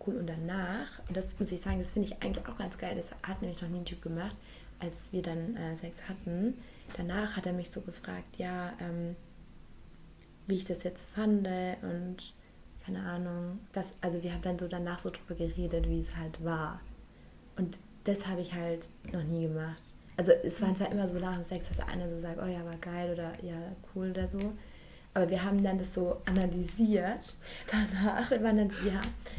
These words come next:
Speaker 1: und die Stellung, wie fandest du die?“ „Ja, die war ganz gut, aber die andere, die war besser.“ Und ja, in der Stellung, dann hat er irgendwie auch gemeint, „Ja, in der einen Stellung,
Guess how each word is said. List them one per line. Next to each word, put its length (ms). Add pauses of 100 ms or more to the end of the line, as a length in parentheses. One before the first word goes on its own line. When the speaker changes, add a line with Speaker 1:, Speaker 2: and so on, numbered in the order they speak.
(440)
Speaker 1:
und 200
die 120
Stellung, 420
wie 60
fandest 340
du 60
die?“ 180
„Ja, 180
die 180
war 120
ganz 260 (160)
gut, 160
aber 160
die 160
andere, 320
die 200
war 200
besser.“ 440
Und 280 (500)
ja, 120
in 160
der 160
Stellung, 600
dann 140
hat 100
er 120
irgendwie 200
auch 120
gemeint, 280
„Ja, 140
in 60
der 140
einen 200
Stellung, 400